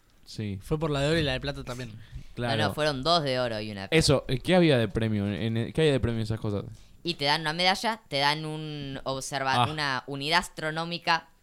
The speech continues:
Speaker 3: de Bosque Alegre, que es un, más o menos, sí, un telescopio en miniatura, impreso en tres D.
Speaker 1: Ah.
Speaker 3: Y pode-, y los de segundo nivel, que somos los de cuarto, quinto y sexto, vamos probablemente a participar de la Latinoamericana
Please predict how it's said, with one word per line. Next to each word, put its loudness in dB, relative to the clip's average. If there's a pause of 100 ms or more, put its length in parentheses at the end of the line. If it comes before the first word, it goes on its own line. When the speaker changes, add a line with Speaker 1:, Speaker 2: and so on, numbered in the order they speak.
(220)
Speaker 3:
de -8
Bosque -6
Alegre, 0
que -10
es -12
un, -10 (180)
más -8
o -10
menos, -10
sí, -4
un -14
telescopio -4 (320)
en -10
miniatura, -4 (240)
impreso -6
en -6
tres -8
D. -8 (180)
Speaker 1:
Ah. -8 (160)
Speaker 3:
Y -4
pode-, 2
y -4
los -4
de -6
segundo -6
nivel, 0
que -10
somos -6
los -4
de -4
cuarto, -4
quinto -8
y -8
sexto, -6 (400)
vamos -2
probablemente -6
a -4
participar -6
de -6
la -2
Latinoamericana -4